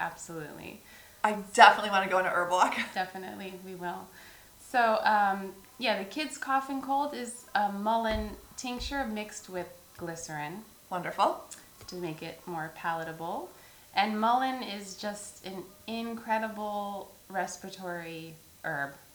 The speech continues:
Speaker 1: eh, the whole respiratory tract. So, like, mucus in the sinuses, people who have mucus in the ears, like,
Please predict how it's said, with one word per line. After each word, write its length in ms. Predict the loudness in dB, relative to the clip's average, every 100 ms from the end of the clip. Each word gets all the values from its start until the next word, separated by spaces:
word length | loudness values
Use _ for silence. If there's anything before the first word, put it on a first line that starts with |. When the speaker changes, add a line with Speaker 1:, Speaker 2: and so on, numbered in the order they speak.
| -2
Speaker 1:
eh, 180 | 0 0
the 80 | 0
whole 280 | 0 0 -2 -14 -8
respiratory 520 | -6 -6 -10 -10 -10
tract. 360 | -4 -4 -4 -6
So, 200 | -6 -6 -12 -20 -20 -12
like, 260 | -8 -8 -4
mucus 380 | -4 -4 -6 -6
in 120 | -6
the 60 |
sinuses, 1120 | -6 -4 -4 -4 -8 -6 -4 -2 -2 -6 -10 -16 -20 -20 -14
people 260 | -12 -8 -6
who 120 | -6
have 300 | -6 -6 -6
mucus 380 | -8 -8 -10 -8
in 140 | -8
the 140 | -8 -8
ears, 560 | -8 -6 -8 -10 -12 -10
like, 200 | -10